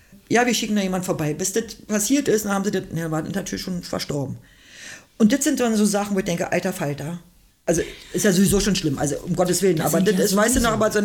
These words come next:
Speaker 1: und, und
Speaker 2: Ja.
Speaker 1: dann aber noch so, das fand ich, also wo ich denke, Alter. Und das sind aber so Sachen, die man ganz schnell wieder vergisst.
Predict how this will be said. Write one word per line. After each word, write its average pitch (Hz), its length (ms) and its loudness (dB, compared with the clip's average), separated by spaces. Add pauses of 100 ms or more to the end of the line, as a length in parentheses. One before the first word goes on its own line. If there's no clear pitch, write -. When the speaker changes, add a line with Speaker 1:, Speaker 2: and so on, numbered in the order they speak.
(140)
Speaker 1:
und, 202 160 -2
und 190 80 2
Speaker 2:
Ja. 175 40 0
Speaker 1:
dann 220 140 2
aber 208 140 0
noch 190 180 0
so, 196 200 -2 (1120)
das 214 240 0
fand 226 160 0
ich, 220 140 -4
also 185 160 -2
wo 190 40 -2
ich 185 60 -8
denke, 180 180 -8 (160)
Alter. 202 420 -6 (880)
Und 208 120 2
das 214 80 -2
sind 233 140 2
aber 214 160 2
so 202 100 -2
Sachen, 214 280 0
die 185 100 -6
man 190 260 -4
ganz 185 200 -2
schnell 190 240 -2
wieder 175 140 -2
vergisst. 180 580 -4